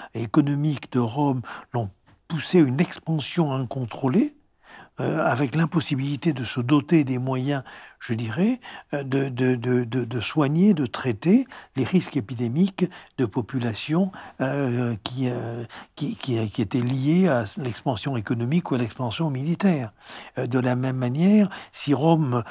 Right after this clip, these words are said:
est devenue en quelque sorte un flacon microbien, c'est parce que les gens étaient entassés, euh, voilà. Et on peut retrouver la même chose à New York, c'est toujours les mêmes, en, en dix-neuvième siècle, lorsqu'il y a les épidémies de choléra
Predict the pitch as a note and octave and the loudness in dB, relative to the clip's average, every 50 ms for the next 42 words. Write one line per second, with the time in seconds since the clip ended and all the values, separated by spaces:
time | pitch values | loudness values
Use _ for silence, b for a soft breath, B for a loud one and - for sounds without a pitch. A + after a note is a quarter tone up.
0 | B B B - D3 C3+ A#2+ C3 B2 A#2+ B2+ B2 C3 C#3 D3 D3+ C#3 B2+ A2 G#2+ | B B B -2 -2 0 2 0 0 0 0 -2 0 0 0 0 0 0 -2 -2
1 | G2 - - D3+ A2 G#2+ - C3+ G#2+ - - D3 C3+ A#2+ - - A#2+ A2+ G2 - | -4 -6 -6 -6 -6 -4 -4 -4 -4 0 2 2 2 2 0 -2 -2 -2 -2 -2
2 | - C#3+ B2+ - - - D3+ C#3 B2 A#2 A2+ A2+ B2 A#2+ - - - A#2+ A2+ B2 | 0 0 0 0 2 0 0 0 0 -2 -4 -4 -4 -2 -2 -2 -2 0 -2 0
3 | B2+ E3 F#3+ A3 A#3 A3+ B B B B B - C3 B2 - C#3 A#2+ - - - | 2 4 6 6 6 6 B B B B B -6 -6 -4 -2 -4 -4 -4 0 0
4 | F#3 D#3 D3+ C3+ A#2+ E3 D#3+ C#3 G2+ - D3 C3+ A#2 G#2 - B2+ G2+ - - E3+ | 0 2 2 0 0 0 -2 -4 -4 -2 -2 -2 -2 -2 -4 -4 -4 -4 0 4
5 | F3 G3 A3 A3+ B B B B B B D#3 D3+ D3 B2 C#3 E3 G3 - C3+ B2+ | 4 4 4 2 B B B B B B -12 -12 -6 -2 2 2 4 4 2 2
6 | B2+ B2 G#2+ - - B2 G#2+ A#2 A#2+ - - C#3 B2 B2 C#3+ C#3+ B2+ A#2 A#2 A#2 | 0 -2 -2 -2 -4 -4 -2 -2 -4 -4 -2 -2 0 0 0 0 0 -2 -2 -2
7 | A2+ A2 - - C#3 D3 D#3+ D3+ C3 A#2 B B B B B A#2 A2+ A2+ B2+ B2 | -4 -4 -6 -4 -2 0 0 0 -2 -4 B B B B B -6 -4 -2 -2 -2
8 | A2+ A#2+ C3+ D#3 D#3+ - - - A#2+ - C3+ A2+ G#2+ C3 C#3 C3+ A#2+ A2+ A2+ A#2+ | 0 0 0 0 -2 -2 -6 -14 -12 -10 -8 -8 -6 -6 -6 -6 -4 -4 -4 -4
9 | B2 B2 - B B B B - - G2+ A2+ A#2+ A#2 A#2 A2 G#2+ G#2+ G#2+ G#2+ A2+ | -4 -6 -8 B B B B -10 -8 -8 -6 -6 -8 -8 -8 -6 -6 -4 -4 -4
10 | A2 B2 A2 G#2+ A2+ A2+ A2 G#2 - - C#3+ D3 C3 G#2+ - - - A2 G2+ G#2 | -4 -4 -4 -4 -4 -4 -4 -6 -6 -6 -6 -6 -6 -8 -10 -6 -4 -4 -2 -2
11 | F#2+ G2+ F#2+ - - A2 G#2+ A#2+ A2 A2+ A#2 A2 G#2+ G#2 F#2+ - B2 G#2 G#2 G2+ | -4 -6 -8 -10 -12 -14 -10 -8 -6 -6 -6 -6 -6 -8 -8 -6 -6 -6 -4 -4
12 | G#2+ A#2+ A#2 | -2 -2 -2